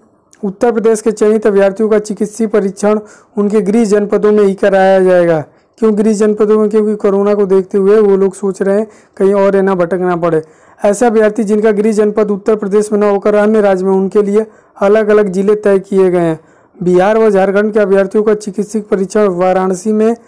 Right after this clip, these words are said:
मध्य प्रदेश के अभ्यर्थियों का झा-, झांसी में और छत्तीसगढ़ के अभ्यर्थियों का प्रयागराज में और राजस्थान के अभ्यर्थियों का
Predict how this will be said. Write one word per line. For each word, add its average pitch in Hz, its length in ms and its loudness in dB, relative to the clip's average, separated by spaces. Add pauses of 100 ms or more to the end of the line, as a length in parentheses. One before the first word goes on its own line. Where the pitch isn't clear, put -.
(320)
मध्य 202 240 0
प्रदेश 214 400 0
के - 140 -2 (440)
अभ्यर्थियों 196 460 0
का 220 80 4
झा-, 185 380 -4
झांसी 170 440 -2
में 214 140 0
और 202 140 0
छत्तीसगढ़ 208 560 -2
के 208 120 -4
अभ्यर्थियों 196 420 0
का 214 80 0
प्रयागराज 202 600 0
में 220 220 -2 (2000)
और 185 80 2
राजस्थान 190 560 0
के 220 120 0
अभ्यर्थियों 196 540 2
का 233 220 -2